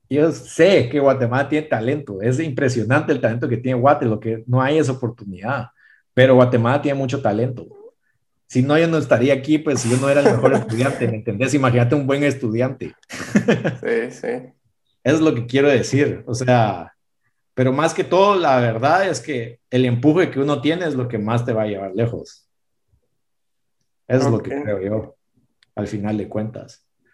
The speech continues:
Speaker 1: Y creer que ya lo tenés.
Speaker 2: Sí, no, no sé, es, bueno,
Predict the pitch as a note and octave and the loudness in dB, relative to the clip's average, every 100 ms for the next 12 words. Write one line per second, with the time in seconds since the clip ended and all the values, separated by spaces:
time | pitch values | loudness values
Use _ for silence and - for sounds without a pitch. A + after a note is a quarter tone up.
0 | _ _ _ _ _ _ - D#3+ D#3+ A#2+ | _ _ _ _ _ _ 4 4 6 4
1 | B2+ D3+ B2+ G#2+ A2 B2 A#2+ G2 G#2 A#2+ | 4 4 2 2 2 2 0 -4 -6 -6
2 | A#2+ - _ _ _ _ _ _ - A#2+ | -8 -18 _ _ _ _ _ _ -12 -12
3 | - _ _ _ - - - - - _ | -12 _ _ _ -20 -20 -12 -12 -12 _
4 | _ _ - - A#2 - C3 C3 C#3 C#3 | _ _ -16 -6 -4 0 0 2 2 2
5 | B2+ B2+ C3+ C#3+ - - _ _ _ _ | 4 4 2 -2 -4 -12 _ _ _ _
6 | _ _ - A2+ B2 | _ _ -4 -4 -4